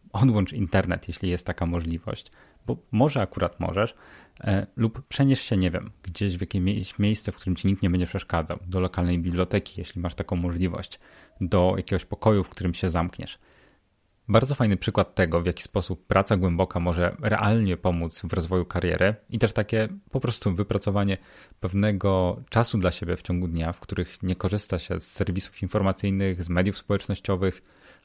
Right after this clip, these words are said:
odcina się niejako trochę od ludzi, żeby nam nie przeszkadzali, jest przykład Jasona Bena, który właśnie jest tego świetnym dowodem. Jason na początku pracował w branży finansowej.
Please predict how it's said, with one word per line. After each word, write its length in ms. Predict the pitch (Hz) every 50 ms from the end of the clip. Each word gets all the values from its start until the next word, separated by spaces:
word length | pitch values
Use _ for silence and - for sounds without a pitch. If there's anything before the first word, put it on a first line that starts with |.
| _ _ _ _
odcina 440 | 117 110 - - - 113 110 107 101
się 140 | - -
niejako 360 | 95 92 90 90 87 - 95 87
trochę 360 | - - 85 - - 98 -
od 220 | 95 101 92 82
ludzi, 340 | 87 85 85 80 - 107 110
żeby 180 | 101 87 92 90
nam 200 | 87 85 90 87
nie 80 | 90
przeszkadzali, 640 | - - - - - - 87 80 82 78 101 131 143 - - _ _ _ _ _ _ _
jest 380 | 107 92 107 123 139 - - _
przykład 460 | - - 113 - - 117 107 101 - 113 101 90
Jasona 360 | 104 101 - - 131 113 95
Bena, 320 | 80 78 82 82 87 87 98 - _ _ _ _ _
który 220 | - - 127 123
właśnie 280 | 110 117 110 - - 107
jest 120 | 101 -
tego 260 | - 98 98 90 - -
świetnym 420 | - - - 117 - - 95 95
dowodem. 380 | 87 87 82 87 - - - - - _ _ _ _ _ _ _ _ _ _ _ _ _ _ _ _ _ _ _ _ _ _ 98 -
Jason 360 | 104 95 95 - 143 147 143
na 100 | 127 104
początku 420 | - - 101 - 151 151 - - -
pracował 440 | - 104 - - 98 98 98 95
w 60 | 87 -
branży 260 | 95 95 90 90 104
finansowej. 540 | - 98 90 87 87 - 92 80 - -